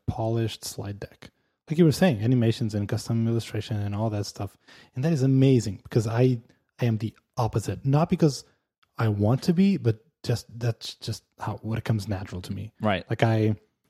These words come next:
Speaker 1: no matter how long I have to work on a talk, it could, it could be a week or a month or a year, I'll probably spend eighty percent of the time not doing anything, just thinking about
Speaker 2: Yeah.
Speaker 1: it. Like, I'm going through it in my head. And then the slide is just, like, at the end, and it's probably, like, a one word or one picture slide.
Speaker 2: Mm-hmm.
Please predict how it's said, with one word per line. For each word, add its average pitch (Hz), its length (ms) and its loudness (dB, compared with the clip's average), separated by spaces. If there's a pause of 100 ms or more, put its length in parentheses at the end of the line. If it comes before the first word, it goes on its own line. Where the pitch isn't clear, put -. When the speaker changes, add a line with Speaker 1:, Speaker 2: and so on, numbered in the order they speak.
(720)
Speaker 1:
no 127 220 2
matter 135 160 6
how 131 140 0
long 123 220 4
I 117 40 2
have 117 180 2
to 117 80 -6
work 110 180 -4
on 104 100 0
a 101 40 -2
talk, 107 360 -4
it 107 280 -8 (160)
could, - 160 -10
it 110 60 -16
could 110 140 -8
be 107 140 0
a 104 60 0
week 110 280 -2
or 101 140 0
a 98 60 -2
month 101 240 -2
or 104 80 0
a 104 60 -2
year, 110 320 2 (320)
I'll 117 80 0
probably 156 260 0
spend 123 320 2
eighty 131 180 4
percent 123 280 2
of 113 60 4
the 110 120 2
time 117 220 2
not 113 160 0
doing 120 240 4
anything, 107 240 0
just 107 220 -2
thinking 107 360 -2
about 101 160 -4
Speaker 2:
Yeah. 95 380 0
Speaker 1:
it. 151 40 -2
Like, 135 140 0
I'm 123 160 2
going 135 240 6
through 123 260 6
it 117 80 4
in 113 120 4
my 104 160 2
head. 110 360 0 (300)
And 135 140 4
then 139 80 6
the 131 80 6
slide 156 420 0
is 127 180 2
just, 113 300 -4
like, 104 140 -6
at 107 200 -4
the 107 220 0
end, 101 220 0
and 98 100 -4
it's 101 80 -6
probably, 98 220 -4
like, 95 140 -8
a 95 60 -2
one 95 280 -2
word 95 240 -4
or 92 60 -4
one 95 180 -4
picture 101 420 -8
slide. 98 480 -12
Speaker 2:
Mm-hmm. 101 360 -6